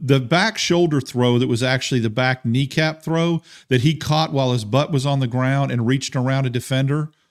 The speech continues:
was a phenomenal play. And when people have an opportunity to go back and watch it, you'll really realize how <laughs> special it was and kinda got lost in the moment. And then the fade, you know, it's, it's rare that you throw a tight end, a fade ball to the corner. It's usually a big, tall receiver or someone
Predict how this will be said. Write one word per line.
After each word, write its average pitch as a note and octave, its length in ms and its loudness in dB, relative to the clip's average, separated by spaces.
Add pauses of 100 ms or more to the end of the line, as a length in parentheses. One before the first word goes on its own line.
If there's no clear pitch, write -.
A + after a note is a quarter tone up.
(120)
was C3 160 2
a C3+ 80 2
phenomenal C#3 520 2
play. A2 260 -2
And A2 60 0
when A2+ 120 -2
people D#3+ 240 2
have D3+ 160 2
an C#3+ 80 0
opportunity C#3+ 480 -2
to B2+ 100 0
go C3 120 2
back C3 220 0
and A#2 140 0
watch A#2+ 340 0
it, F#2+ 160 -6 (280)
you'll A#2+ 160 2
really C3+ 240 2
realize B2+ 420 0
how A#2 100 0
<laughs> - 20 -2
special C#3+ 520 2
it A2+ 60 -2
was A#2+ 400 0
and A2+ 200 -2 (200)
kinda C#3 180 0
got A#2+ 160 0
lost B2+ 320 0
in B2 80 0
the A2+ 80 2
moment. A#2 400 0 (300)
And C#3 120 4
then D3+ 180 6
the C3 80 2
fade, C#3+ 760 2 (400)
you A3+ 80 -4
know, F#3+ 120 2
it's, F#3 200 -2
it's F3 220 -2
rare G3 360 2
that E3+ 220 0
you E3 60 0
throw D#3 260 0
a B2+ 60 0
tight D#3 420 0
end, C3 360 0
a G#2+ 40 -2
fade C3 400 0
ball A#2+ 220 0
to A2 40 0
the G#2 100 -2
corner. B2 360 -2
It's F#2+ 140 -4
usually C#3+ 340 0
a A#2 60 0
big, B2+ 320 -2
tall C3+ 260 0
receiver C3 600 0
or A2+ 40 -2
someone C3+ 480 -2